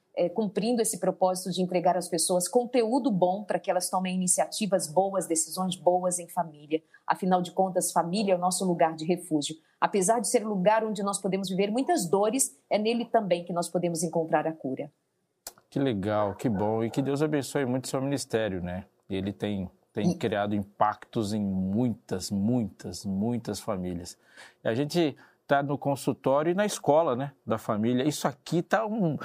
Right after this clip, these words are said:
Speaker 2: vertical empreendimentos familiares, né? A gente tá aqui dos <laughs> ministérios.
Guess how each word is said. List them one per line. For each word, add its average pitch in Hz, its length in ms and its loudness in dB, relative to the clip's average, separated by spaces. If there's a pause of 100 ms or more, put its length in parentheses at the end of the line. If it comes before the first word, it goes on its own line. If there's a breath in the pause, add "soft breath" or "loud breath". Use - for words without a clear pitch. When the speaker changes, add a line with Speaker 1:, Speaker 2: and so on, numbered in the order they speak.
(240 loud breath)
Speaker 2:
vertical 151 880 2 (340 loud breath)
empreendimentos 156 840 2
familiares, 147 800 2
né? 135 200 2
A 127 60 0
gente 123 280 -2
tá 147 80 4
aqui 135 200 0
dos 139 220 2
<laughs> - 0 -
ministérios. 139 960 0